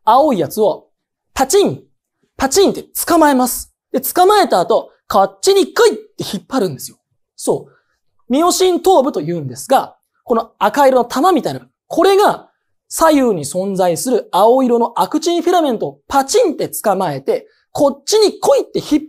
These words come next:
張った結果、シャコンって滑る、スライドするんですね。これが筋収縮のメカニズムなんです。で、ここまでだと、実はあんまりテストで点数取れません。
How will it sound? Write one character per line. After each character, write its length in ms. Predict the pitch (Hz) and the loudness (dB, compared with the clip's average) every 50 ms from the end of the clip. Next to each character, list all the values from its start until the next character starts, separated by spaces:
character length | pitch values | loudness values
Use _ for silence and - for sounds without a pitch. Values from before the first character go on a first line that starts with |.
| - | -2
張 100 | - 415 | 0 0
っ 120 | 427 415 - | 0 0 -2
た 100 | 392 339 | -4 -2
結 200 | - 339 320 330 | -2 -2 -2 0
果、 260 | - - 208 - - _ _ - | 0 0 0 -2 -6 _ _ -10
シ 180 | - - - | -6 -6 -6
ャ 40 | 247 | -2
コ 200 | - 285 269 269 | 0 0 0 0
ン 60 | 277 | -2
っ 20 | 262 | -6
て 180 | - - _ _ _ _ _ _ _ _ _ - - - | -10 -14 _ _ _ _ _ _ _ _ _ -10 -6 -2
滑 160 | 240 190 170 | 0 0 0
る、 240 | 135 107 - - _ - | 0 -2 -8 -14 _ -14
ス 180 | - - 233 | -10 -6 -4
ラ 120 | 214 190 196 | -2 -2 -2
イ 40 | 185 | -2
ド 80 | 170 | -4
す 100 | 170 196 | -4 -4
る 80 | 165 147 | -4 -6
ん 60 | 131 | -6
で 60 | 123 | -8
す 80 | - 247 | -10 -12
ね。 140 | - - _ _ _ _ _ _ _ - | -12 -12 _ _ _ _ _ _ _ -4
こ 140 | - 370 - | 0 0 2
れ 80 | 440 | 4
が 80 | 427 440 - | 2 2 0
筋 220 | - - 339 339 320 | 0 -4 -4 -4 -4
収 220 | - 320 311 285 | -2 0 -2 -2
縮 160 | - - 349 | -2 -2 0
の 100 | 370 339 | 0 0
メ 120 | 226 170 160 | 0 -2 -2
カ 100 | - 190 | -4 -6
ニ 100 | 185 180 | -6 -6
ズ 60 | 151 | -8
ム 80 | 143 135 | -10 -12
な 80 | - | -14
ん 40 | - | -16
で 80 | _ - | _ -20
す。 160 | - _ _ _ _ _ _ _ _ _ _ _ _ _ _ | -20 _ _ _ _ _ _ _ _ _ _ _ _ _ _
で、 360 | - 165 180 165 - - - _ _ _ _ _ _ _ _ _ _ _ _ _ _ _ _ | -4 -4 -2 -4 -4 -8 -14 _ _ _ _ _ _ _ _ _ _ _ _ _ _ _ _
こ 140 | - - - | -12 -10 -6
こ 120 | - 330 | -4 0
ま 100 | 339 349 | 0 2
で 80 | 277 202 | 0 0
だ 120 | 156 135 | -2 -4
と、 280 | - 170 151 131 - _ _ - | -6 -8 -8 -10 -10 _ _ -14
実 280 | 165 160 160 - 214 | -12 -10 -8 -6 -4
は 180 | 185 160 - - | -4 -4 -4 -6
あ 140 | - - 277 | -4 -2 0
ん 180 | 294 330 339 339 | 0 2 0 0
ま 80 | 349 | 0
り 140 | 339 330 311 | 0 0 -2
テ 140 | 320 339 330 | -2 -4 -6
ス 100 | 311 - | -6 -6
ト 100 | - 175 | -6 -6
で 80 | 143 135 | -6 -6
点 260 | - - 240 269 269 | -6 -6 -6 -6 -4
数 180 | 262 302 220 - | -4 -6 -6 -6
取 180 | - 220 226 | -4 -2 0
れ 20 | 262 | 0
ま 100 | 302 277 | 0 0
せ 100 | 269 220 | -2 -2
ん。 100 | - | -6